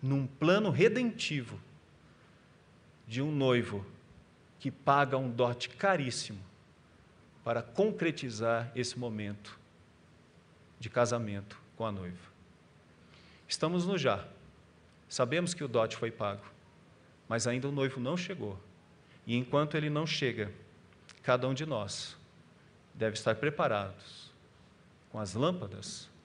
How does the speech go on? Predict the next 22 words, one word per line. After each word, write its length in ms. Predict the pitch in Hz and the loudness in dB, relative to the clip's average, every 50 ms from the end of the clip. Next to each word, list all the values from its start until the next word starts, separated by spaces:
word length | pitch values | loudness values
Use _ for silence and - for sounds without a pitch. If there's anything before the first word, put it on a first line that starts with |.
| - - | -8 -6
acesas, 680 | 143 - - - 127 110 92 95 92 - - - - - - - - - - - - - - - - | -4 -4 -2 -2 -4 -4 -4 -8 -10 -12 -12 -14 -16 -18 -20 -20 -20 -20 -20 -20 -20 -20 -20 -18 -4
mas 200 | - 135 139 139 | -2 -2 0 2
algo 260 | 170 175 180 180 175 | 2 2 2 0 -2
mais 340 | 165 156 151 156 156 156 147 | -2 -2 -2 0 0 -2 -2
além 280 | 156 147 127 120 120 113 | -2 -2 -2 -2 -4 -4
do 80 | 120 | -6
que 120 | 117 - 120 | -8 -6 -6
as 140 | 113 107 98 | -6 -6 -6
lâmpadas. 600 | 95 98 98 98 - - 98 - - - - - - - - - - - - - - - - - - - | -8 -10 -12 -12 -14 -20 -20 -18 -18 -20 -20 -20 -20 -20 -20 -20 -20 -20 -20 -20 -20 -20 -20 -20 -8 0
Azeite. 640 | 123 123 107 101 101 92 90 - - - - - - - - - - - - - - - - - - - - - - - - - - - - - - - - - - - - - - - - | 0 0 0 0 -4 -6 -6 -8 -10 -12 -12 -14 -18 -20 -20 -20 -20 -20 -20 -20 -20 -20 -20 -20 -20 -20 -20 -20 -20 -20 -20 -20 -20 -20 -20 -20 -20 -20 -20 -20 -20 -20 -20 -20 -20 -16 2
As 140 | - 156 147 | 2 2 4
noivas 280 | 170 196 190 202 196 196 | 4 2 4 4 4 4
saíram 320 | - 196 180 185 180 180 | 4 2 2 4 2 2
correndo 420 | 180 196 185 147 156 151 139 139 139 | 2 2 2 2 2 0 0 -2 -2
para 140 | 147 123 120 | -2 -2 -2
comprar, 480 | - 131 117 - - 104 95 82 - - - - - - - - - - - - - - - - - - - - - - - - - | -2 -4 -6 -4 -4 -6 -6 -6 -10 -14 -20 -20 -20 -20 -20 -20 -20 -20 -20 -20 -20 -20 -20 -20 -20 -20 -20 -20 -20 -20 -20 -14 -4
mas 240 | 110 113 113 110 101 | 0 0 0 2 0
azeite 640 | 110 104 95 123 127 139 127 - - - - - - - - - - - - - - - | -2 -2 0 0 0 0 -2 -4 -6 -10 -10 -12 -16 -18 -18 -18 -18 -18 -20 -20 -10 -8
é 80 | 113 | -4
dado 240 | 110 113 113 110 113 | -2 -2 -2 -2 -2
de 120 | 107 131 | -6 -6
graça. 420 | 120 110 98 92 92 - - - | -6 -6 -6 -6 -6 -8 -10 -10